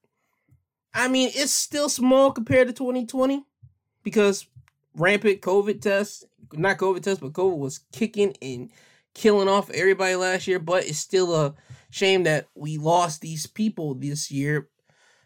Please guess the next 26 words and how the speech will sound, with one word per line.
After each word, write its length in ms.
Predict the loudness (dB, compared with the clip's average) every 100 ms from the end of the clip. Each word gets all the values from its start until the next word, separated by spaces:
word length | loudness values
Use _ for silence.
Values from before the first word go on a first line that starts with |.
| _ -4
And, 260 | -2 2
um, 320 | 2 2 -2 _ _ -4
I'm 140 | 0
hoping 380 | 6 6 6 0
that 180 | 0 0
in 140 | 2
year 180 | 2 2
twenty 320 | 0 2 2
twenty-two, 680 | 2 2 0 2 4 4 2 _ _
people 300 | -4 0 0
don't, 720 | -2 0 2 2 -4 -20 -20 _
like, 360 | -10 -8 -8 _ _ -14
drift 340 | -2 -2 -2
away. 640 | -6 -2 0 2 2 -2 -6 _ _ _
I'm 160 | -10 -4
hoping 260 | -2 0 0
that 140 | 0
we 100 | -4
start 340 | 0 0 0
slowing 420 | -4 -8 -6 -6 -4
down 340 | -4 -2 0
on 120 | 0
the 80 | -4
death 340 | -6 -2 -2 -2
count. 280 | -4 -4
I 320 | -6 -8 -10